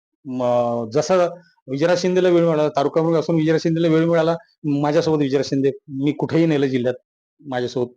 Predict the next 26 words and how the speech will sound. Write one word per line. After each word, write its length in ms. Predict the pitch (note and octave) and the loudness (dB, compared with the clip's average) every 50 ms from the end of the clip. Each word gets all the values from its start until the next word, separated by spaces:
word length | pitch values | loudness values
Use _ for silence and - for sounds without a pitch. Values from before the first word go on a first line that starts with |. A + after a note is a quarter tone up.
| _ _ | _ _
यायचं. 340 | C3 A#2 G2 F2 - - _ _ _ _ _ _ _ _ _ _ _ _ _ C3+ | -6 -4 -4 -6 -12 -20 _ _ _ _ _ _ _ _ _ _ _ _ _ -8
अ, 220 | B2+ B2+ B2+ B2 | -6 -4 -4 -6
बाळासाहेबांना 560 | A#2+ A#2+ C3+ C#3 D3+ C#3+ D#3 D#3+ D3+ E3 E3 | -4 0 2 2 2 2 0 0 0 2 2
वेळ 120 | D#3+ D#3+ D#3+ | 2 2 2
असला, 260 | D3+ D3 - E3 D3+ | 2 0 -2 -4 -4
अ, 480 | D3+ - _ _ _ D3+ C#3 C3 C3 B2+ | -4 -6 _ _ _ -6 -4 -2 -2 0
बाळासाहेब 380 | B2+ B2+ C3 B2+ C#3+ C#3+ C3 | 2 2 2 2 0 -2 0
कोरके, 400 | C#3+ C#3+ C3+ C3+ D3 D3 C#3+ - _ | -2 -2 0 0 0 -2 -2 -6 _
मी 220 | D3+ C3+ C3 D3 C#3+ | -8 -2 -2 -2 0
कुठेही 280 | C#3+ - C#3+ D3+ D#3+ | 0 -2 0 2 2
म्हटलं 340 | D3+ D3+ C3 C#3 C#3+ D3 D3 | 2 2 0 0 -2 -2 -2
की 200 | C#3 _ B2 C#3+ | -4 _ -4 -2
"बाळासाहेब, 460 | C#3 B2+ B2 C3+ C3+ B2+ - C#3+ C3+ | -2 0 -2 -2 -2 -2 -2 0 2
वेळ 140 | C#3 D3 C#3+ | 2 2 2
असेल 180 | C3+ - D3 C3 | 0 -2 -2 -4
तर 60 | D3 | -2
चला," 240 | C3 - C3+ C3 C3 C3 _ _ _ _ _ _ _ - | -2 0 -2 -2 -2 -4 _ _ _ _ _ _ _ -12
आम्ही 260 | C#3+ C#3+ C#3+ B2 F2+ | -8 -8 -8 -8 -10
यायचं. 200 | E2+ - - - _ _ _ _ _ _ _ | -14 -18 -20 -20 _ _ _ _ _ _ _
बाकी 180 | - E3+ E3+ A3+ | -8 -2 -2 -2
जिल्ह्याची 360 | G3 F3 E3 F3 F#3+ F#3 G#3 | 0 2 2 2 2 2 0
जबाबदारी 520 | F#3 C#3+ D3 C#3 D3 D#3 E3 F#3 F#3 - - - _ _ _ _ _ _ - | 0 2 2 2 2 2 2 2 0 0 -4 -10 _ _ _ _ _ _ -8
अभिमानाने 520 | D3 C#3 F#3 G3 F#3+ F#3 F#3 F#3+ F#3+ G3 | -4 -2 0 0 0 0 0 0 0 0
सांगतो 500 | F3 E3+ E3+ F3 F3 E3+ F#3+ F#3+ G#3 - _ _ _ _ _ _ _ | 0 0 -2 -2 -2 -2 -4 -6 -6 -12 _ _ _ _ _ _ _
आणि, 520 | - C3 C3 C#3 D3 D3 D3 D3+ D3+ D3+ D3+ D#3 D#3 D3+ D3+ D3+ D3+ | -18 -12 -8 -6 -4 -2 0 2 2 2 2 2 0 0 0 0 -2
अं, 680 | D3 C#3 C3+ C#3 C#3 C#3 C#3 C#3 C#3 C3+ C#3 C#3 C#3 | -4 -6 -8 -8 -8 -6 -6 -6 -6 -6 -6 -6 -2